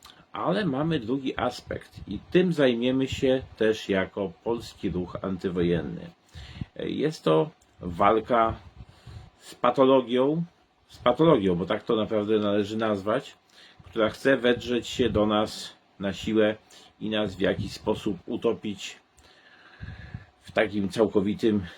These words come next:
zgiełku i zniszczyć Europejczyków. Chodzi mi konkretnie o ekoterror. Ekoterror, czyli tak zwany Zielony Ład. Chodzi mi również o wszelkie działania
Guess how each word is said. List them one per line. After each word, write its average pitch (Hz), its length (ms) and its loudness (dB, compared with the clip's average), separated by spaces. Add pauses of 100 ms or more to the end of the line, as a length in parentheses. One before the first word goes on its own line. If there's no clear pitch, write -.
zgiełku 123 840 4 (760)
i 180 200 -6
zniszczyć - 720 -4 (540)
Europejczyków. 92 1000 -4 (480)
Chodzi 185 320 2
mi 151 160 0
konkretnie 98 800 -2 (180)
o 95 280 -4 (580)
ekoterror. 87 720 -2 (600)
Ekoterror, 131 680 0
czyli 95 500 -2 (280)
tak 90 200 -8
zwany 98 360 0
Zielony 87 400 0
Ład. 85 400 -2 (600)
Chodzi 185 360 2
mi 123 160 0
również 107 580 -4
o 92 240 -8
wszelkie 147 480 -4
działania 98 640 0